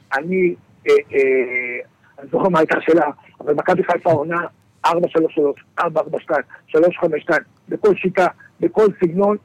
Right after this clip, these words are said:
זה מה שברק בכר יעשה, הוא לא יתקבע על, על שיטה אחת, וזה מה שאני אוהב אצל מאמנים, שלא מקובעים על אחד עשר, שלא מקובעים על שיטה, שמחפשים נקודות תורפה של היריבות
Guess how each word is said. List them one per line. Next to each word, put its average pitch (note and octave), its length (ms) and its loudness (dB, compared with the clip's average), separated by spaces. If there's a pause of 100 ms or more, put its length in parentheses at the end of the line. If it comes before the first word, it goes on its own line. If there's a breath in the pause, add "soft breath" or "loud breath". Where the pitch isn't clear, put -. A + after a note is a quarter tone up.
(140)
זה G3+ 280 -2
מה G#3 100 2
שברק F#3 320 0
בכר E3+ 300 -2
יעשה, F3 300 0 (340 loud breath)
הוא - 180 -2
לא G#3 100 6
יתקבע G#3 420 0
על, F#3+ 140 2
על F3 220 -2 (160)
שיטה F#3 280 -2
אחת, G3 320 -4 (440 soft breath)
וזה D3+ 460 0
מה A3 100 -4
שאני F#3 240 -2
אוהב F#3 160 0
אצל E3+ 200 -2
מאמנים, E3 460 -4 (260 loud breath)
שלא F3+ 340 2 (100)
מקובעים G3 580 0
על F3 100 2
אחד F3 280 -2
עשר, F3+ 320 -2 (360 loud breath)
שלא F3 300 0
מקובעים G#3 560 0
על F#3+ 80 -4
שיטה, F#3 360 0 (360 loud breath)
שמחפשים F3+ 720 0
נקודות G3+ 460 2
תורפה G#3+ 380 0
של G#3+ 180 0
היריבות F#3 640 2